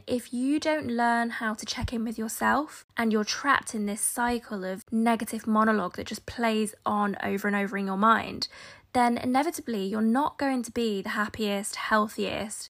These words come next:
most evolved version of yourself. You know, you're less likely to be successful in your ventures,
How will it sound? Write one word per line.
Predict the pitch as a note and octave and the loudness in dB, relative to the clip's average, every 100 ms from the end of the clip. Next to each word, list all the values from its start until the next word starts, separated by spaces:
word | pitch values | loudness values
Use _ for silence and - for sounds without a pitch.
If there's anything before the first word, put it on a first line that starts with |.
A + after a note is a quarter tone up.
| - | -2
most | A3 A3 G#3+ - | 2 4 4 0
evolved | A3+ A3 G#3 G3 - _ | 2 4 4 0 -8 _
version | A3+ G#3 G3+ G3+ | 2 4 2 -2
of | |
yourself. | F#3 F#3+ - G#3+ G#3 A3+ G#3+ | -4 -2 2 2 2 -2 -4
You | G#3 | -2
know, | G3+ G3 G#3 - - | -2 -4 -6 -12 -8
you're | G#3+ G#3+ | -2 0
less | A3+ A3+ - | 0 0 -2
likely | A3+ - | -2 -4
to | G#3+ - | -8 -10
be | G3+ | -8
successful | - - - C4+ B3+ - B3 B3 A#3+ | -8 -8 -4 -2 -2 -4 -2 -2 0
in | G#3 | -2
your | G3 F#3+ | -2 0
ventures, | A3 A3 - A3+ G#3+ G#3+ G#3 | 0 -2 -4 -2 0 0 -2